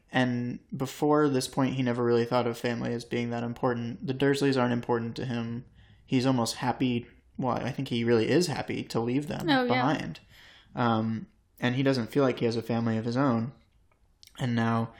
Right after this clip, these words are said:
Speaker 1: Missus Weasley is sort of symbolically welcoming him into her family, knowing that he doesn't have his own family, by giving him a Weasley sweater. And Ron even calls it that. He says, "She's made you a Weasley sweater." Um, so it's sort of like she's making him one of the family, symbolically.
Speaker 2: Mm-hmm.
Speaker 1: And I think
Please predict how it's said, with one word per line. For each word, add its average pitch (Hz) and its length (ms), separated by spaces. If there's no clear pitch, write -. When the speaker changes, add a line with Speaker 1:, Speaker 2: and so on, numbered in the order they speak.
Speaker 1:
Missus 135 340
Weasley 110 500
is 120 180
sort 117 160
of 113 80
symbolically 117 640
welcoming 117 460
him 120 360
into 117 280
her 170 200
family, 165 600
knowing 135 360
that 123 100
he 127 120
doesn't 120 220
have 120 160
his 120 120
own 120 200
family, 131 480
by 123 100
giving 120 280
him 120 120
a 117 100
Weasley 117 340
sweater. - 460
And 120 140
Ron 117 180
even 117 200
calls 127 260
it 120 80
that. 131 200
He 139 100
says, 120 420
"She's 123 220
made 120 220
you 117 140
a 117 60
Weasley 120 320
sweater." - 460
Um, 120 400
so 131 160
it's 131 160
sort 165 160
of 147 80
like 131 140
she's 127 180
making 123 240
him 120 160
one 120 100
of 120 80
the 120 80
family, 127 400
symbolically. 123 580
Speaker 2:
Mm-hmm. - 100
Speaker 1:
And 131 100
I 131 40
think 123 300